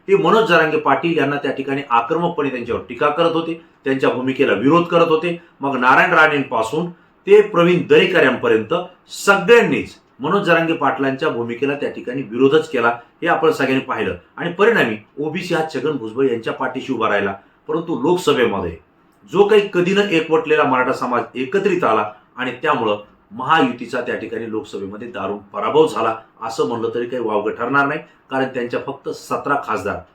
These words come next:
त्या ठिकाणी विजयी झाले. परंतु परिणाम असा झाला की छगनराव भुजबळ यांना सोबत घेतल्यानंतर आपलं नुकसान होतं हे अनेक नेत्यांच्या लक्षात आलं. कारण जर छगनराव भुजबळ यांची आपण सभाही घेतली, त्यांचं बॅनरवर नाव जरी टाकलं, तरी सुद्धा मराठा समाज आपल्याला मतदान करणार नाही,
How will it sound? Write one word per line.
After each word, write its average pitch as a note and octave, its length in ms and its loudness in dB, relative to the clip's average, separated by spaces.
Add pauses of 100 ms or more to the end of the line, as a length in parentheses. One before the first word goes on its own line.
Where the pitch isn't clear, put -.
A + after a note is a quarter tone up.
(120)
त्या C#3+ 100 -2
ठिकाणी A#2+ 300 -2
विजयी G#2+ 260 -2
झाले. B2 260 0
परंतु A#3 460 -6
परिणाम A3+ 320 2
असा G3+ 160 2
झाला A2+ 280 0 (440)
की A#3 120 -8 (100)
छगनराव G#3 380 4
भुजबळ A2+ 380 2 (460)
यांना D#3+ 360 4
सोबत A3 400 6
घेतल्यानंतर F#3+ 520 2
आपलं E3+ 360 0
नुकसान D3 360 0
होतं D3+ 240 0
हे D#3+ 220 0
अनेक E3+ 380 4
नेत्यांच्या D3 460 0
लक्षात A2+ 380 -2
आलं. E2+ 200 -8 (420)
कारण F3+ 220 0
जर A3 240 4
छगनराव F#3+ 280 2
भुजबळ E3+ 300 2
यांची F3 220 0
आपण F3 220 0
सभाही C#3+ 400 4
घेतली, C3 320 -2 (340)
त्यांचं E3+ 300 -2
बॅनरवर E3+ 420 4
नाव C#3 300 4
जरी G3 180 4
टाकलं, B2+ 360 0 (300)
तरी E3 180 0
सुद्धा D3+ 300 0
मराठा C#3 300 0
समाज C#3 340 -2
आपल्याला C3+ 300 -4
मतदान B2+ 340 -4
करणार F3 400 0
नाही, F#3 160 -2